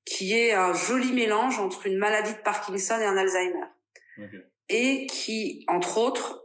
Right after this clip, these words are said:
Speaker 1: euh, peut créer énormément de désinhibi-, de désinhibition, des hallucinations visuelles, auditives, euh, donc, euh, un peu showtime, quoi.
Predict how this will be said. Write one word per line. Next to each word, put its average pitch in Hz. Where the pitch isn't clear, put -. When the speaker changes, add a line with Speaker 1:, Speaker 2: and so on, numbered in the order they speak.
Speaker 1:
euh, 170
peut 214
créer 202
énormément 214
de 202
désinhibi-, 175
de 180
désinhibition, 180
des 190
hallucinations 190
visuelles, 180
auditives, 185
euh, 165
donc, 185
euh, 175
un 170
peu 214
showtime, 156
quoi. 151